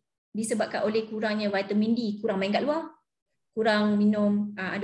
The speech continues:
orang yang vegan, dia tak bagi anak dia makan, ah, benda-benda tenusu. So dia boleh datang dengan, ah, penyakit-penyakit disebabkan oleh vitamin D ni. Jangan cakap kita kat Malaysia, kita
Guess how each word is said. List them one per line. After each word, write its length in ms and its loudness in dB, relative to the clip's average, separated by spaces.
orang 240 0
yang 80 -2
vegan, 560 2
dia 80 -4
tak 160 -6
bagi 240 -4
anak 240 -2
dia 80 -6
makan, 560 -4
ah, 240 0
benda-benda 480 2
tenusu. 560 0
So 160 -4
dia 80 0
boleh 240 0
datang 320 -2
dengan, 400 0
ah, 240 0
penyakit-penyakit 880 0
disebabkan 560 0
oleh 80 0
vitamin 560 -2
D 80 -2
ni. 180 -2
Jangan 240 2
cakap 160 2
kita 160 -2
kat 80 2
Malaysia, 400 2
kita 160 0